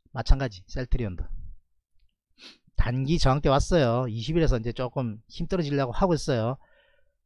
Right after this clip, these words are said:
밑으로 처질 때 던지고 여기서 다시 반등할 때 다시 사놓을 수 있으면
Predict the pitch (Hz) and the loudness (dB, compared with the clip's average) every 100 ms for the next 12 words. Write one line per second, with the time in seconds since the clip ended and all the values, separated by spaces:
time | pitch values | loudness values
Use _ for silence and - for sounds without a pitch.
0 | _ _ 165 - - 185 185 175 165 - | _ _ 2 4 8 8 8 2 0 2
1 | 196 190 180 170 170 156 175 151 - 160 | 0 2 2 2 4 4 2 2 4 4
2 | - 170 - 113 135 170 156 - 151 170 | 2 4 6 6 2 0 2 4 4 6
3 | - 151 190 - 151 202 175 110 | 4 6 2 2 0 2 2 0